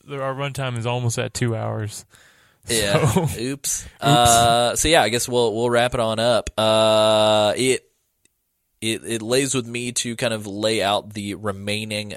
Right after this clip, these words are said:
Speaker 2: season for you guys. Um, we are next Monday going to be releasing to you guys the listener response episode. If you are listening to this on the main feed, chances are you are too late to get the listener response out to us.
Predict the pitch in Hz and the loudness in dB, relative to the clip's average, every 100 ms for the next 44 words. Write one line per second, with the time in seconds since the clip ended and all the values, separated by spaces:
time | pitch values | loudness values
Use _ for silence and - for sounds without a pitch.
0 | - - 120 131 117 110 123 - - 95 | -4 -2 -2 -2 -2 -4 -6 -14 -8 -4
1 | 95 95 92 104 117 - - 101 98 98 | -2 0 2 0 -4 -8 -6 -4 -4 -6
2 | 98 - - - - - 104 113 117 107 | -10 -16 -20 -20 -20 -8 -2 0 2 2
3 | 110 98 104 113 - - 104 101 104 101 | 2 0 -2 -4 -4 -8 -10 -2 -2 0
4 | 92 101 131 - 101 98 98 98 95 95 | 0 0 -4 -6 -8 -6 -8 -8 -6 -4
5 | 101 - 95 95 95 92 - 95 160 - | -4 -6 -6 -4 -2 -2 -4 -2 -2 0
6 | 113 85 92 85 78 - 71 69 - 101 | -2 -4 -6 -6 -6 -6 -6 -8 -10 -10
7 | 104 120 117 104 107 - 110 - 104 101 | -8 -4 -4 -2 -4 -6 -8 -8 -6 -6
8 | - 101 95 82 - 98 98 110 110 - | -6 -8 -10 -12 -12 -8 -6 -8 -10 -8
9 | 98 101 104 104 - 104 101 - 101 92 | -8 -6 -8 -8 -8 -6 -6 -4 -4 -4
10 | 92 - 92 - - 104 90 82 - 92 | -6 -8 -8 -8 -10 -6 -6 -8 -10 -10
11 | 87 - 85 87 - 90 - 90 - 76 | -10 -10 -8 -8 -10 -14 -12 -10 -8 -8
12 | - 107 - 98 101 113 - | -10 -12 -10 -8 -6 -6 -8